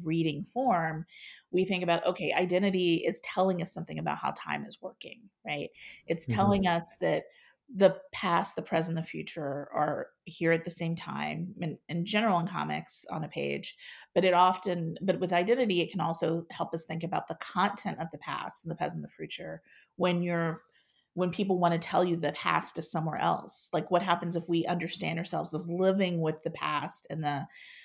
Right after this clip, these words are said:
Speaker 1: possibility of the future at the same time in the present, and thinking about things like racist histories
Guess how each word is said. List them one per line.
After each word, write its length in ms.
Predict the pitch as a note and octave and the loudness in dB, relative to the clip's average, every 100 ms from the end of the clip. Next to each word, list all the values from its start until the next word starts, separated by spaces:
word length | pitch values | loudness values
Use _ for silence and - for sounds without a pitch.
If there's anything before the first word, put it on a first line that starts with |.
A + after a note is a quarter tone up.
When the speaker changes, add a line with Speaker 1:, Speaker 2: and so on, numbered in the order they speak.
| - - | -14 2
Speaker 1:
possibility 420 | F3 F3 F3 E3+ | 2 4 2 4
of 60 | E3 | 0
the 40 | |
future 220 | E3 E3 | 0 -2
at 80 | E3 | -4
the 60 | E3 | -4
same 320 | - D#3 E3 | -2 -2 -4
time 520 | - D#3 D3+ D3 D3 | -6 -4 -2 0 -2
in 160 | - D#3+ | -4 -4
the 60 | D#3 | -4
present, 400 | - D#3 D3 - - | -2 -2 -2 -6 -4
and 160 | E3 E3+ | -4 -2
thinking 300 | E3+ E3 E3 | -2 -2 -4
about 180 | D#3+ - - | -6 -8 -8
things 260 | D3+ D#3+ | -8 -6
like 120 | D3+ - | -8 -8
racist 400 | D3+ D3 - - | -8 -8 -8 -10
histories 640 | D#3+ D#3+ E3+ E3 - E3 | -8 -10 -10 -12 -12 -16